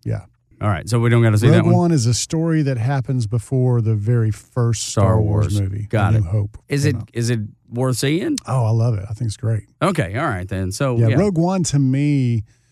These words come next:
Speaker 1: uh, and I think I brought this up, you know, when the, when the movie first came out, it's kinda like the adult Star Wars. When you go see Star Wars, you gotta kinda put yourself in that fri-,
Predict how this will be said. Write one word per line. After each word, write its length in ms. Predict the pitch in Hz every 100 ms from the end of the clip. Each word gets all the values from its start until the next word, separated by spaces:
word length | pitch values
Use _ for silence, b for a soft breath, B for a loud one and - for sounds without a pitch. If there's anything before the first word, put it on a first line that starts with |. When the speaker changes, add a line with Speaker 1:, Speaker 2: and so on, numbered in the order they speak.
| b -
Speaker 1:
uh, 220 | 113 107 120
and 100 | 127
I 60 |
think 200 | 120 190
I 60 | 185
brought 220 | 131 123
this 200 | 110 -
up, 220 | 127 117 -
you 80 | 123
know, 120 | 110
when 120 | 107
the, 80 | 104
when 300 | 101 123 113
the 200 | 107 101 107
movie 280 | 120 110
first 280 | 98 - 104
came 180 | - 120
out, 220 | 104 104
it's 160 | 113 113
kinda 340 | - 160 185
like 340 | 165 131 120 -
the 640 | 117 110 117 117 113 110 104 _ _ _ _ _ _ _
adult 400 | 117 110 120 120
Star 280 | - 123 113
Wars. 240 | 101 98
When 120 | 107 123
you 80 |
go 180 | 139 180
see 360 | 160 160 147 135
Star 300 | - - 139
Wars, 300 | 135 117 113
you 60 | 117
gotta 200 | 147 139
kinda 220 | - 131
put 260 | 107 151 139
yourself 840 | 135 120 - 123 120 113 - - _ _ _ _ _
in 120 | 127 123
that 180 | 117 110
fri-, 340 | 123 117